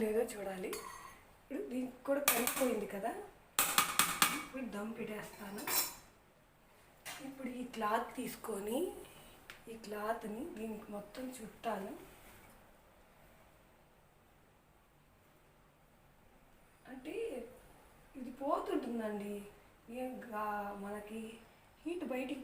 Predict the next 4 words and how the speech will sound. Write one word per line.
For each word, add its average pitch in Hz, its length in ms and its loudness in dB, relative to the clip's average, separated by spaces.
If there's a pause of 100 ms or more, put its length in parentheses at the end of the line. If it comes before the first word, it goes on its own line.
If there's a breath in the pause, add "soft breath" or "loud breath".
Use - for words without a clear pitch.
పోకుండా 226 440 0
అన్నమాట. 196 300 -6 (2750)
ఇలా 202 220 -4
పెట్టానా, 202 420 0